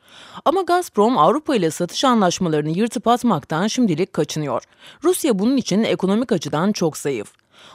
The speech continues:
Oysa Putin'in yeni müzakere zaferleri, somut fiyat indirimleri ve utançla hasır altı edilen maddeler içeriyor. Rus uzmanlar bile Çin'le doğalgaz anlaşmalarının uzun vadede ülkeyi zarara sokabileceğinden korkuyor.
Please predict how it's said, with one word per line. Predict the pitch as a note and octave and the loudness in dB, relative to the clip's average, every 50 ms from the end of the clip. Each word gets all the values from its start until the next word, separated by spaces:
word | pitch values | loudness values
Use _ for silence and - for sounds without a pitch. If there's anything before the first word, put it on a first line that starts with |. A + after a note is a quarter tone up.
| - - | -2 0
Oysa | C#4+ F4 F4 - - E4+ | 0 0 0 -2 -4 -6
Putin'in | - - F#4 - - A3+ F3+ F#3+ A3+ | -2 -4 -4 -2 0 0 0 2 2
yeni | B3 A3 G3+ G#3+ | 4 4 4 4
müzakere | A#3 A3+ G3 D#3 F3 E3 E3 D#3+ - G#3 A3+ | 4 2 2 4 2 2 2 2 0 0 0
zaferleri, | A3 F3+ E3+ D#3+ - F3 D#3 D3 C#3+ D3 D3 G3+ A#3+ - - _ | 2 0 0 -2 0 0 0 0 0 0 0 0 0 -2 -6 _
somut | - - C4 C4 D4+ F4 - - | -6 -2 0 0 0 -2 -4 -4
fiyat | - C4+ C4+ C4 - | -2 -2 -2 0 0
indirimleri | A3+ F3 E3 D#3+ E3 E3 D#3+ E3+ F#3+ C4 B3+ | 0 0 0 0 -2 0 0 0 -2 0 2
ve | A#3+ F#3+ - | 2 2 2
utançla | - F3 - - B3+ D4 D#4 - - B3 F#3+ F3 | 0 -6 -6 -4 -4 -4 -4 -2 -2 -2 0 0
hasır | F#3 G3 - C4+ | -2 -2 -2 0
altı | B3+ A3 F#3 D#3 - F3 | 2 2 2 2 0 -2
edilen | C3+ F3+ E3+ D#3+ D#3+ D#3+ F#3 | -4 -2 -2 0 0 2 2
maddeler | G3 F#3 E3 D3+ C#3+ D3+ D3+ D3 B2+ | 2 2 0 0 -2 -2 -4 -4 -4
içeriyor. | B2+ - - D#3+ D3+ C#3+ D3 C#3 - - _ _ _ - - - - - | -4 -4 -4 -4 -2 0 -2 -2 -2 -4 _ _ _ -20 -20 -20 -10 -4
Rus | A#3 D#4+ D#4+ - E4 | -2 -2 0 0 -2
uzmanlar | C#4+ B3+ C4 B3 B3 B3 B3+ C4 C4 A#3 F3 | 0 4 4 4 6 4 4 2 2 2 0
bile | E3 F3+ B3 D#4 | 0 -2 -2 -2
Çin'le | - - - D4+ D#4+ D#4 C#4+ G#3 | -2 -2 -2 0 2 2 2 2
doğalgaz | E3+ E3 F3 A3 A#3+ C4+ B3 G#3 | 4 4 4 4 2 2 0 2
anlaşmalarının | G#3 F#3 E3+ E3 E3 E3 - F#3 E3 D#3+ D#3 D#3+ E3 G3 G#3+ | 2 2 2 2 0 0 0 0 0 2 2 0 0 0 0
uzun | - G#3 G3+ A#3 C#4 D4 | 0 0 0 2 2 2
vadede | D4 C4 A3+ F#3 D#3 D3+ C#3 D#3+ | 2 2 2 2 2 0 -4 -2
ülkeyi | - G3 G3 - - F3+ F3+ G#3+ | -4 -4 -6 -4 -2 -2 -2 0
zarara | G#3 F#3+ F#3 F3 F3 D#3 D3+ D#3+ G#3 | 0 2 2 4 4 2 2 2 0
sokabileceğinden | G3 - G3 - F3+ E3 D#3 D3+ D3+ - - D#3+ D#3 D3+ D3 D3 C#3+ | -2 -2 -4 -2 -2 -2 -2 -2 -4 -2 -2 -2 -2 -2 -2 -2 -4
korkuyor. | - - D#3+ C#3 C3+ - - D#3+ B2 - | -4 -2 -2 -2 -2 -2 -2 -2 -2 -2